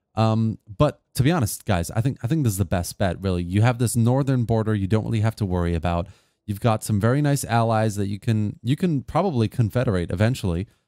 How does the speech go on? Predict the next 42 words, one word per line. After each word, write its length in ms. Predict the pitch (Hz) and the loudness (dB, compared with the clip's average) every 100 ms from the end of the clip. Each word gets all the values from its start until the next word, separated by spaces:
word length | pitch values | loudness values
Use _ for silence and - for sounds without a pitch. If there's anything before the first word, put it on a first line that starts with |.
| _ | _
uh, 100 | 98 | -4
to 160 | 95 107 | -4 -2
grow 200 | 98 110 | 0 2
your 180 | 107 101 | 2 0
borders 420 | 104 104 98 92 | 0 0 0 -2
even 240 | 110 110 | -2 0
more 460 | 95 123 104 85 101 - | 2 2 0 -2 -8 -6
over 260 | 95 90 90 | -4 -2 0
on 140 | 87 | 0
this 160 | 92 - | -2 -2
side. 340 | 92 87 123 - _ _ _ | -2 -2 -2 -8 _ _ _
Um, 600 | 110 110 107 107 107 107 95 _ _ _ _ _ _ _ | 0 2 2 2 0 -2 -6 _ _ _ _ _ _ _
and 340 | 117 117 117 107 | 2 2 2 0
you 80 | 131 | 2
can, 200 | 156 143 | 2 2
you 80 | |
can 160 | 143 147 | 2 0
focus 400 | - 160 160 - | 0 -2 -2 0
your 100 | 143 | 0
attention 520 | 135 139 135 - 139 | 2 0 0 -2 -2
on 200 | - 135 | 0 2
the 80 | 156 | 2
west, 340 | 127 120 120 | 2 2 0
start 340 | - 135 131 - _ _ _ | -2 -2 -2 -8 _ _ _
expanding 560 | 113 - - 135 147 143 | -8 -6 0 2 2 2
out 160 | 123 | 0
west 360 | 113 123 113 - | 2 0 0 -4
even 300 | 135 135 139 | -2 2 2
more, 240 | 120 113 | 2 2
taking 380 | 113 143 139 139 | 0 -2 0 0
out 180 | 123 120 | 0 0
these 220 | 120 - | -2 -2
factions 520 | - 107 - 104 95 | -2 -2 0 -2 -2
here, 360 | - 104 95 90 _ _ _ _ | -4 -2 -2 -2 _ _ _ _
and 640 | 101 98 98 95 98 95 - _ _ _ _ _ - | 0 2 2 0 0 -2 -8 _ _ _ _ _ -2
basically 540 | 208 202 180 147 135 | 0 0 0 2 4
not 280 | 127 147 160 | 4 2 0
really 200 | 147 143 | 0 0
coming 340 | - 139 127 | 0 0 2
up 140 | 117 120 | 0 -2
against 360 | 107 107 101 | 0 0 -2
Rome. 460 | 92 95 87 78 | -2 0 0 -2